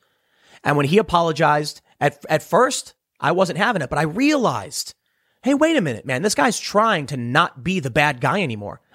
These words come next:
I have to accept that. Now I, I talk to Joey, uh, Joey every so often, and, and he's really turned around. He makes silly videos now. He pulls pranks on his girlfriends. That's exactly what we need.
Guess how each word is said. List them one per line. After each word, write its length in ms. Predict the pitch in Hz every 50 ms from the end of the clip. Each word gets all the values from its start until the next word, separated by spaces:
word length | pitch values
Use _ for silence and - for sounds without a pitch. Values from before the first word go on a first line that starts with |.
| _
I 160 | - 170 170 151
have 380 | - - 190 220 233 208 - -
to 120 | 196 160
accept 460 | 135 - - - 240 277 - _ -
that. 260 | - 113 101 - _ _ _ _ _ _ _ _ _ _ _ _ _ _ _ _ _ _ -
Now 200 | 127 165 220 254
I, 100 | 247 214 -
I 40 | 165
talk 220 | - - 185 -
to 80 | - 170
Joey, 260 | 147 180 175 180 180
uh, 200 | 170 - - 139
Joey 260 | 135 147 165 175 180
every 160 | 175 165 180 165
so 160 | - 180 156
often, 400 | 160 160 175 - - 208 220 214
and, 200 | - 156 156 151
and 160 | - 147 151
he's 160 | 147 147 123
really 220 | 123 143 156 165 165
turned 240 | - 190 185 190
around. 260 | 185 190 214 233 170 127 _ - - - -
He 100 | - 165
makes 260 | 185 190 196 - -
silly 240 | - 214 226 226 226
videos 400 | 190 254 254 247 240 214 165 165
now. 140 | 170 143 131
He 80 | 123
pulls 240 | - - 165 170 -
pranks 260 | - - 190 190 -
on 60 | 202
his 100 | 190 190
girlfriends. 340 | 160 220 220 208 - - -
That's 140 | 202 190 -
exactly 480 | 208 165 156 226 220 208 - - 214 220
what 160 | 196 - -
we 120 | 190 196
need. 300 | 196 202 196 170 113 117